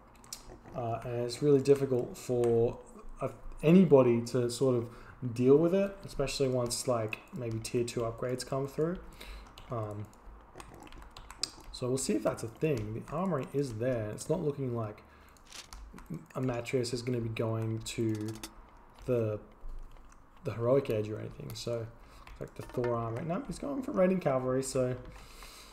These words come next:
forget everything I'm saying. We've got the, uh, Longhouse coming up, Valkyries here, and we do see four Seti for Swiss Boy.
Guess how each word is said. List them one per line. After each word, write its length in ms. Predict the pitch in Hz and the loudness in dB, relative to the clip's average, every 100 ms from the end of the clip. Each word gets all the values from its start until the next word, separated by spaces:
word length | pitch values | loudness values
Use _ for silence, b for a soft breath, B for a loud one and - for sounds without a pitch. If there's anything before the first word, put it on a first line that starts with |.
| B | B
forget 280 | 175 208 226 | 8 8 10
everything 360 | 190 180 180 | 8 8 6
I'm 120 | 180 170 | 4 6
saying. 540 | 151 143 147 190 175 - 156 | 6 6 6 2 -2 -6 -4
We've 100 | 160 | 0
got 180 | 165 | 0
the, 180 | 160 156 | 4 8
uh, 160 | 151 147 | 10 10
Longhouse 520 | 143 175 185 180 - | 8 6 6 4 4
coming 300 | 175 170 170 | 2 4 4
up, 340 | 170 170 165 | 6 4 2
Valkyries 680 | 139 131 143 147 147 147 143 | 0 2 4 4 4 4 4
here, 120 | 143 | 2
and 80 | 135 | 2
we 60 | 127 | 0
do 100 | 175 | -4
see 160 | - | -4
four 360 | 254 - 143 170 | -8 -6 -2 -2
Seti 380 | - 127 151 160 | 0 0 2 0
for 200 | - 127 | -2 -4
Swiss 300 | - 139 - | 0 0 0
Boy. 300 | - 175 | -6 -12